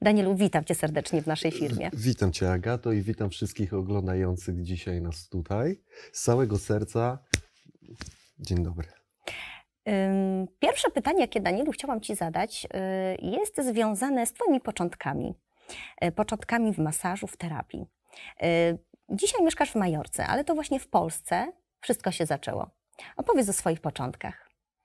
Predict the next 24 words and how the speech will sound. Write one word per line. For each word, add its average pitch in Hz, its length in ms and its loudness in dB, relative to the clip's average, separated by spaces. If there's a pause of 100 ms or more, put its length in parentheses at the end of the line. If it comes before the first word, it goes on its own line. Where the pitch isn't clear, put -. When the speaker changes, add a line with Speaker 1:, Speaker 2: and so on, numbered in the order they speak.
(640)
Speaker 2:
Y, 131 140 2
początki 180 460 2
są 151 180 2
zawsze 143 360 4
fascynujące, 107 1080 2
ale 101 460 4
one 131 260 4
się 135 120 -4
zaczynają 127 640 -2
tak 117 180 -4
naprawdę, 117 560 2 (500)
y, 104 160 0
od 110 120 4
naszej 110 360 4
rodziny, 92 580 2 (360)
która, 104 600 4
y, 101 180 0
nas, 107 460 -2
y, 98 420 2 (520)
albo 110 680 8
motywuje, 113 800 6
albo 117 240 6
nas 123 180 4
zniechęca. 120 680 4